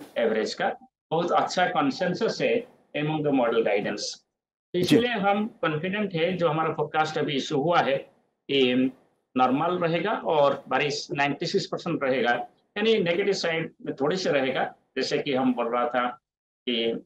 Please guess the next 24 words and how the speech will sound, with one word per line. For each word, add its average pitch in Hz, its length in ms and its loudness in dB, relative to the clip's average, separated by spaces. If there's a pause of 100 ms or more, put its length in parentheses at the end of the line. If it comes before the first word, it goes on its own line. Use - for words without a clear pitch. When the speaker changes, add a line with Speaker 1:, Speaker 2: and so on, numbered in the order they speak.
(160)
Speaker 1:
एटी 135 260 -2
थ्री - 220 -4
पॉइंट 147 220 0
फ़ाइव 139 220 0
सेंटीमीटर 123 680 0 (420)
against 127 300 -2
normal 120 300 2
of 120 240 0
eighty 120 200 -8
seven 110 360 -2 (480)
centimeter। 104 480 -4 (400)
Speaker 2:
जी। 135 180 6
Speaker 1:
मगर 226 260 4
ये 226 240 0
जो, 240 460 4 (140)
अ, 156 400 4 (1000)
rainfall 180 600 4 (200)
इस 147 180 -2
बार 190 280 6
कम 190 180 4
होने 165 260 0
का 190 240 4
जो 170 220 -2
सब, 165 200 -4